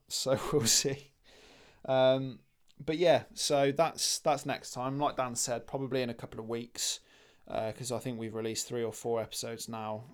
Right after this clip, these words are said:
um, on the trot. So we wanna take a, a week off just to fo-, kind of focus on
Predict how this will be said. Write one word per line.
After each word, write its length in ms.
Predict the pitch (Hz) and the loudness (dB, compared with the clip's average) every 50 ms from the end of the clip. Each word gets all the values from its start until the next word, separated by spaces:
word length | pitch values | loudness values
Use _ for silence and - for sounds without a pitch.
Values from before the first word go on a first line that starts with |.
| - - | -12 -8
um, 440 | - 110 110 107 107 110 110 110 - | -6 -6 -6 -6 -8 -8 -12 -12 -10
on 120 | - 120 113 | -10 -10 -10
the 60 | 107 | -10
trot. 380 | - - - 117 107 - - _ | -10 -6 -4 -4 -4 -4 -6 _
So 260 | - - - 123 113 | -6 -6 -4 -4 -4
we 100 | 113 113 | -4 -4
wanna 160 | 113 113 110 107 | -6 -6 -8 -8
take 320 | - - 113 113 107 - | -8 -8 -10 -10 -10 -6
a, 280 | 117 113 110 107 - - - | -6 -4 -4 -4 -4 -6 -8
a 80 | - | -8
week 280 | 120 120 117 113 - - | -6 -6 -6 -6 -6 -8
off 160 | 117 110 - - | -8 -8 -8 -10
just 220 | - 113 - - | -12 -12 -12 -12
to 80 | - - | -14 -14
fo-, 160 | - - - - | -16 -16 -18 -16
kind 140 | - 117 120 | -14 -12 -12
of 60 | 113 | -8
focus 400 | - 117 117 113 113 - - - | -4 -2 -4 -2 -4 -6 -10 -8
on 220 | 113 110 110 110 | -8 -8 -10 -10